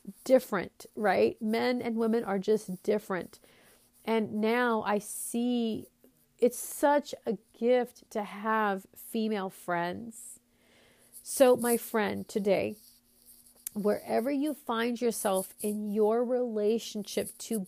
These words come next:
being in group, in community. I invite you to look under the hood, as they say,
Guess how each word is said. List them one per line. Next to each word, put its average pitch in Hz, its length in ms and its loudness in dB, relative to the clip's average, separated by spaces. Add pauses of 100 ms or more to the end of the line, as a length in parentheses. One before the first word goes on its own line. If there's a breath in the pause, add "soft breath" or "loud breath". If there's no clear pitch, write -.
(120)
being 262 600 -2 (260)
in 240 440 2 (280)
group, 214 480 0 (320)
in 262 380 4
community. 226 680 -2
I 202 100 -4
invite 202 360 -2
you 254 100 -4
to 240 100 -2
look 226 400 -2
under 226 300 -2
the 202 180 -4 (100)
hood, 220 280 2
as 180 320 -2
they 185 160 -2
say, - 460 -2